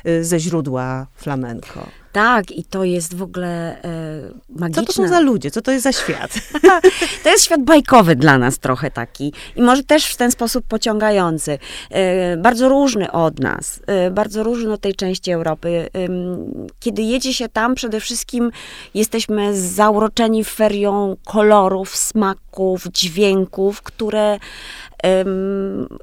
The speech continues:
Speaker 2: k-, które, dzięki którym też zaczynamy lepiej rozumieć czasami tą rytmikę, tą muzykę, która się, która się
Speaker 1: Mhm.
Speaker 2: we flamenco pojawia. Wszystkie te style muzyczne,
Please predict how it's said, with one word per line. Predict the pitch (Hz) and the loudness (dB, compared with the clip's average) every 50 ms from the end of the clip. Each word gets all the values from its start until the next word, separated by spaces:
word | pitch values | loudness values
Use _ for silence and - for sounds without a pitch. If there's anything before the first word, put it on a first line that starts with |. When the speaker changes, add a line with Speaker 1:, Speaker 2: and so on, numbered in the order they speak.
| - | -20
Speaker 2:
k-, | - - - - - - - - - - _ - - | -20 -20 -20 -20 -20 -20 -20 -20 -20 -20 _ -18 -10
które, | - - 240 226 226 220 - - 359 | -6 -4 -2 0 -2 -2 -4 -6 -12
dzięki | - 214 202 233 240 226 - - | -6 -2 0 2 0 0 -2 -8
którym | - - - 302 302 285 262 | -8 -2 -2 0 2 0 0
też | 277 254 226 | 0 -2 -2
zaczynamy | 226 247 - - 254 233 233 233 220 | -2 -2 -2 -2 0 0 0 0 0
lepiej | 220 220 220 226 226 - 220 214 | 0 0 0 0 -2 -2 -4 -4
rozumieć | 214 214 202 185 214 240 233 220 | -2 -2 -4 -2 -2 -4 -4 -4
czasami | - 180 165 - 180 180 180 175 170 - - | -4 -6 -6 -4 -4 -2 -2 -4 -4 -6 -6
tą | 196 180 175 170 | -2 -2 0 0
rytmikę, | 170 185 214 240 - - - 196 175 156 - 151 147 | 0 2 0 0 0 -2 -4 -2 -2 -2 -4 -6 -8
tą | - 170 170 | -6 -4 -4
muzykę, | 170 175 185 208 220 202 185 175 - 151 | -2 0 0 2 0 0 -2 -6 -8 -10
która | - - - 147 151 156 | -12 -10 -10 -10 -8 -8
się, | 156 - 165 156 156 151 - | -8 -8 -8 -8 -8 -10 -10
która | - - 175 170 160 | -8 -4 -4 -2 -2
się | 165 147 | -2 -2
Speaker 1:
Mhm. | 151 | -2
Speaker 2:
we | 160 170 | -4 -4
flamenco | 156 160 156 156 165 156 156 - - | -6 -6 -8 -6 -6 -4 -2 0 0
pojawia. | - - 160 156 151 - 135 147 | 0 0 -4 -4 -6 -8 -10 -12
Wszystkie | 156 - - 196 - - 202 | -12 -10 -10 -10 -8 -8 -6
te | 190 185 185 | -6 -6 -6
style | - - - 233 233 226 196 | -6 -4 -2 -2 -2 -2 -2
muzyczne, | 175 165 151 151 139 - - - - | -2 -4 -6 -6 -8 -10 -8 -10 -10